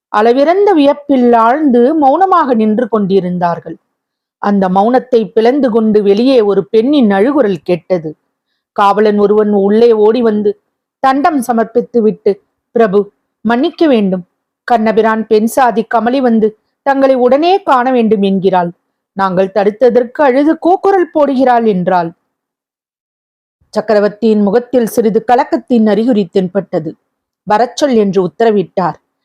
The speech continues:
அடுத்த நிமிடம் கமலி தலைவிரி கோலமாய் உள்ளே ஓடி வந்து, "பல்லவேந்திரா, இந்த சண்டாளியை மன்னிக்க வேண்டும். பெரிய துரோகம் செய்துவிட்டேன்" என்று கதறி சக்கரவர்த்தியின் காலில் விழுந்தாள்.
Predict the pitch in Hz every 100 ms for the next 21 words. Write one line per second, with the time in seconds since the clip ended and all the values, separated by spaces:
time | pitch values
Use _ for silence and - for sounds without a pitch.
0 | _ - - 233 381 - 320 247 269 339
1 | 277 240 233 277 311 202 226 285 320 233
2 | - 247 262 247 226 202 233 269 202 208
3 | 233 196 175 170 - _ _ _ - 240
4 | 320 294 226 196 160 _ _ _ 220 202
5 | - 220 233 302 247 220 208 190 220 277
6 | - 240 202 196 190 147 _ _ - -
7 | 240 330 320 226 254 294 302 233 220 247
8 | 294 262 - 294 320 254 196 190 226 175
9 | 226 196 - _ _ - 240 311 349 220
10 | - 208 202 185 - 196 233 262 175 175
11 | 185 220 196 165